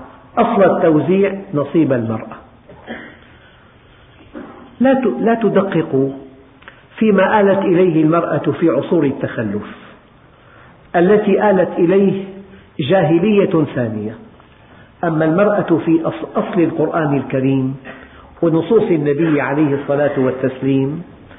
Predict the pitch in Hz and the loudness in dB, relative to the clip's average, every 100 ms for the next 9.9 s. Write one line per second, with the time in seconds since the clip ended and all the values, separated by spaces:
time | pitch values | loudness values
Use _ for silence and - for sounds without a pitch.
0 | - - - - 170 170 160 - - 185 | -20 -20 -20 -4 -2 0 -2 -4 0 0
1 | 180 180 165 156 - - - - - - | 0 0 -2 -4 -10 -20 -20 -20 -20 -4
2 | 151 185 190 - - - 170 170 170 170 | 2 4 4 0 -4 -2 2 4 4 4
3 | 208 214 175 - 170 220 214 208 170 - | 4 4 2 0 0 4 4 2 0 0
4 | 180 214 190 - 190 208 180 175 - 180 | 2 2 2 2 0 2 2 2 2 2
5 | 180 - - - 156 151 170 156 143 135 | 0 -4 -14 -4 -2 0 0 0 -2 -2
6 | 127 107 98 - - - - - - - | -6 -8 -14 -20 -20 -20 -20 -20 -20 -20
7 | - - _ 185 233 208 202 180 180 160 | -20 -20 _ 2 4 4 2 0 0 0
8 | 147 147 - 156 120 143 139 - - 180 | 2 0 0 -4 -2 -4 -6 -10 -8 -4
9 | 160 151 143 147 180 - - - | -2 0 0 0 0 0 -4 -4